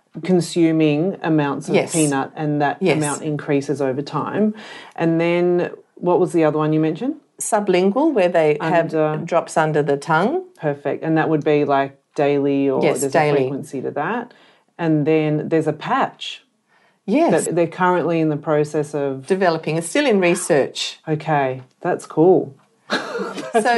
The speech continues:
Speaker 1: really
Speaker 2: it's,
Speaker 1: cool.
Speaker 2: it's really interesting. So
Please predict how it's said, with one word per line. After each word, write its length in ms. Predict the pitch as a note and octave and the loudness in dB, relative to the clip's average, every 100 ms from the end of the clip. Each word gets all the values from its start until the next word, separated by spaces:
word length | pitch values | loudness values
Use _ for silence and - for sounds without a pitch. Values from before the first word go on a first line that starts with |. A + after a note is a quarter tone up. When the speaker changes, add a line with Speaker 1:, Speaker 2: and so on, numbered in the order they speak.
| G#3+ G3 | 2 0
Speaker 1:
really 140 | F#3+ | 0
Speaker 2:
it's, 60 | A#3 | 2
Speaker 1:
cool. 180 | F#3 F3 | 2 2
Speaker 2:
it's 240 | A3 - | 0 0
really 220 | C4+ C4+ | 0 2
interesting. 560 | A#3 A#3+ G#3 - F#3 F3+ - - | 2 0 -2 0 0 -2 -10 -12
So 440 | - A#3+ A3 | -2 2 2